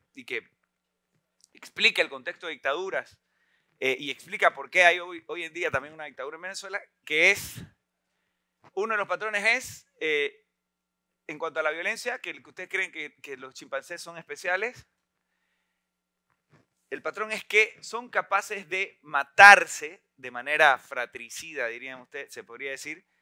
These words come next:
entre personas de la misma especie, ¿no? Se, entre individuos de la misma especie, es decir, chimpancés, tienen la capacidad de, cuando entran en un conflicto, en una pelea, terminan matándose. Y la manera en que se matan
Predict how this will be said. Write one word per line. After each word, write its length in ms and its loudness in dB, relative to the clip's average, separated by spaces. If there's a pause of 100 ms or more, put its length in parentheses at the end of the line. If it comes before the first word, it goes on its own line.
(340)
entre 380 -2
personas 380 -8
de 20 -4
la 100 -4
misma 320 -12
especie, 480 -8 (200)
¿no? 360 -12
Se, 280 -20
entre 340 -8
individuos 640 -10
de 60 -2
la 60 -6
misma 180 -12
especie, 340 -12
es 80 -16
decir, 120 -18
chimpancés, 720 -6 (600)
tienen 280 -4
la 80 2
capacidad 460 -4
de, 140 -4
cuando 360 -8
entran 320 -2
en 140 -12
un 360 -20
conflicto, 580 -10
en 80 -18
una 180 -4
pelea, 560 2 (400)
terminan 540 -6
matándose. 640 -4
Y 80 -10
la 80 -2
manera 260 0
en 80 -10
que 120 -4
se 140 -8
matan 520 0